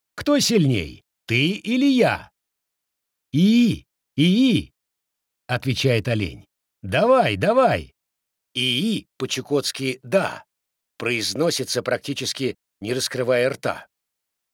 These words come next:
Принялся тогда олень вить веревку. Сделал ее из травы. А в это время кит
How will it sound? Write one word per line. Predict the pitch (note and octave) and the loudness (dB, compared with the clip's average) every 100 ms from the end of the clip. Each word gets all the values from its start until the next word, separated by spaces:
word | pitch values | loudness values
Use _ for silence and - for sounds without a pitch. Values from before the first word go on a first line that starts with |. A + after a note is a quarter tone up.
| _ _ _ - | _ _ _ 0
Принялся | D3+ E3 E3+ - F3 E3 | 2 4 2 0 0 2
тогда | D#3 C3+ C#3+ D3+ | 2 0 2 2
олень | D3 F#3+ G3 A#2+ - | 4 4 2 2 -2
вить | A#2 C#3+ D3+ | -4 -2 -2
веревку. | C3 F#3 D#3+ F#2 - - F#2+ _ _ _ _ _ - | 0 0 0 -2 -8 -18 -20 _ _ _ _ _ -10
Сделал | E2 F2+ F#2+ A3 G3 C3+ B2 | -6 -6 0 2 4 2 0
ее | A#2 D3 D#3+ | -2 0 2
из | F#3 F3+ - | 2 2 -2
травы. | G3 E3+ F2 - _ _ _ _ _ _ _ | -2 -2 -6 -10 _ _ _ _ _ _ _
А | A#2+ A#2+ | 0 2
в | |
это | A#2+ A#2 A2+ | 2 0 0
время | C3 A#2+ A2 | 0 2 0
кит | G2+ G3 G3 | -2 -2 -2